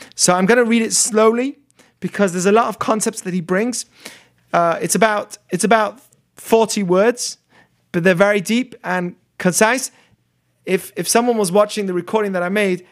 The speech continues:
it's worth them just clicking into this last ten minutes that I'm gonna get into, okay? Because this is really the meat of everything.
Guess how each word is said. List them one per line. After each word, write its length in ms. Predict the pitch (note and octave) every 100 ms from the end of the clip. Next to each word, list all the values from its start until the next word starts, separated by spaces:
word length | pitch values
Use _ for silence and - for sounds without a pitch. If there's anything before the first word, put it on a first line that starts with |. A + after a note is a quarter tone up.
| -
it's 200 | D#3 -
worth 260 | G3+ A#3 G#3+
them 140 | G3
just 380 | F#3+ G3 - -
clicking 360 | - G#3 G3+ G3
into 240 | F3+ F3
this 280 | E3+ E3 - _ _ _ _ _
last 500 | - F3 F3+ - - - _ _
ten 220 | - F#3+ F3+
minutes 260 | E3+ E3+
that 100 | D#3+
I'm 100 | D3+
gonna 160 | D#3 D#3
get 140 | D#3
into, 300 | D3+ C3 C3 - - - - C3+
okay? 340 | F3+ F#3+ G3 - - - -
Because 300 | D3+ F3+ D#3+
this 160 | G#3
is 140 | G3+ D#3+
really 220 | F#3 F3+
the 100 | E3
meat 260 | E3+ F3
of 120 | D3+ D3
everything. 380 | C#3 C3 -